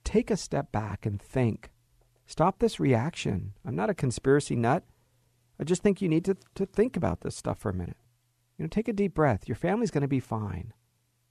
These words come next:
You know, you're not gonna run around and put your kids in the Purell bubble wrap. Relax for a minute. I think they're gonna be okay. You're gonna be fine. Imagine the amount of people in California, thirty-five, thirty-seven million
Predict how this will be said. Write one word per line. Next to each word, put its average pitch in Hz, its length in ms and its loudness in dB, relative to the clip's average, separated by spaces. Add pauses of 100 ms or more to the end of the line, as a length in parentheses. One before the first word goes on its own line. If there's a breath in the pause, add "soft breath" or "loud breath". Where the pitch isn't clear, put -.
You 139 160 -4
know, 165 60 -2
you're 160 140 2
not 165 140 0
gonna 160 160 2
run 139 140 4
around 127 340 2
and 110 80 -2
put - 180 -4
your 117 80 -6
kids 120 260 2
in 117 100 0
the 104 120 0 (300)
Purell 120 420 0
bubble 113 300 4
wrap. - 320 -6 (380)
Relax 180 380 -2
for 113 120 -2
a 98 40 0
minute. 98 320 0
I 139 60 -4
think 202 200 -4
they're 185 100 -2
gonna 160 140 4
be 151 120 6
okay. 104 420 0 (420)
You're 180 160 2
gonna 180 140 2
be 147 120 0
fine. - 440 -8 (760)
Imagine 180 300 -2
the 185 80 4
amount 131 380 2
of - 120 -4
people 160 520 0 (640)
in 117 60 -4
California, 135 540 2
thirty-five, 143 600 2 (100)
thirty-seven 135 680 2
million 127 520 4